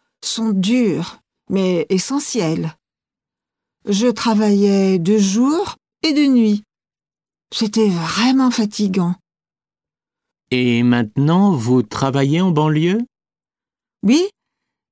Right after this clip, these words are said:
Speaker 1: j'ai choisi d'être vétérinaire canin, c'est-à-dire vétérinaire de ville.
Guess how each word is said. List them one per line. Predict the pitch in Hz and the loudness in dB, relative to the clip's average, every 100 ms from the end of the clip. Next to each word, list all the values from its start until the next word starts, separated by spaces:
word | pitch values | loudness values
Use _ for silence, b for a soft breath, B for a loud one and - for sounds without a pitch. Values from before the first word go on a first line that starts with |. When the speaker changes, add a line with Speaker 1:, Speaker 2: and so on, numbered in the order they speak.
| - | -6
Speaker 1:
j'ai | 233 226 269 | -4 -2 -2
choisi | 262 - 294 247 311 | -2 -2 -2 -2 -4
d'être | 311 233 220 - 220 214 214 208 | -2 -2 -2 -4 0 2 2 2
vétérinaire | 269 294 269 247 247 247 285 262 - | 0 0 2 4 4 4 2 -2 -6
canin, | - 294 233 160 156 _ _ _ _ _ _ | -2 2 4 2 -2 _ _ _ _ _ _
c'est-à-dire | - 196 190 190 180 226 285 302 302 - _ _ _ - | -8 -4 -2 -2 0 0 2 0 -4 -10 _ _ _ -4
vétérinaire | 196 302 294 240 233 226 240 277 247 | 0 0 0 2 4 4 2 2 2
de | 185 | 2
ville. | 233 190 156 151 175 | 0 0 0 -2 -2